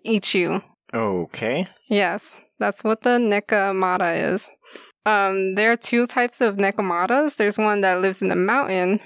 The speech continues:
Speaker 1: The mountain ones have eyes like a cat and a body of a dog, <laughs> which is, I guess, very scary. I don't know. Because what's the, what about the face? No, I think it has the body of a dog, so it has probably the face of a dog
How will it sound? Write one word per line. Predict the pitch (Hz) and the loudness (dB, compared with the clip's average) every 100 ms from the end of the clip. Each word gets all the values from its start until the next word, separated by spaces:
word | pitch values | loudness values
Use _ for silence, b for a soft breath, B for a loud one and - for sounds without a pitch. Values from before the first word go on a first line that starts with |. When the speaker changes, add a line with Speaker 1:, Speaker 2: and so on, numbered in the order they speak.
| B - | B -4
Speaker 1:
The | 240 | 0
mountain | 240 262 277 269 | 2 2 2 2
ones | 269 277 269 | 2 2 -2
have | - 214 196 185 - _ | -2 -2 -2 -6 -14 _
eyes | 247 277 285 262 | 0 2 0 0
like | 220 208 | -2 -2
a | 180 | -6
cat | - 226 226 226 - | -4 -2 0 -2 -4
and | 196 | -4
a | 180 180 - | -4 -4 0
body | 202 208 254 262 269 269 640 - | 2 2 2 2 2 0 -4 -6
of | 185 | -4
a | 170 160 - - | -4 -6 -10 -2
dog, | 208 196 185 180 180 190 B B | 2 4 2 2 -2 -4 B B
<laughs> | B _ | B _
which | 233 262 | -4 -2
is, | 302 - - - | -4 -6 -10 -8
I | - | -6
guess, | 185 202 226 - | -2 -2 -2 -4
very | 190 175 | 0 0
scary. | 185 - 190 190 202 | -2 -2 -2 0 -2
I | - 220 | -2 -2
don't | 214 180 | -2 -2
know. | 180 214 - B - | -2 -4 -8 B -4
Because | 226 214 | -2 2
what's | 214 220 - | 0 0 -2
the, | 220 | -6
what | 226 554 _ - 226 | -6 -14 _ -4 0
about | 240 | 0
the | 214 | -2
face? | - 180 185 - - | -4 -4 -4 -8 -6
No, | 262 302 - | 0 2 2
I | - 226 | -2 -2
think | 269 262 | -2 -4
it | 233 B B _ | -6 B B _
has | 240 254 | -6 -4
the | 254 | -2
body | 220 226 226 | 0 0 0
of | 220 208 208 | 0 0 0
a | 190 - | -2 0
dog, | 202 196 190 | 2 2 0
so | - | -4
it | 196 | -2
has | 220 220 | -2 -4
probably | - 202 190 190 | -2 -2 0 -4
the | |
face | 185 208 233 | -2 -4 -2
of | 311 | 0
a | 330 | 0
dog | 359 427 453 440 | 2 2 2 -2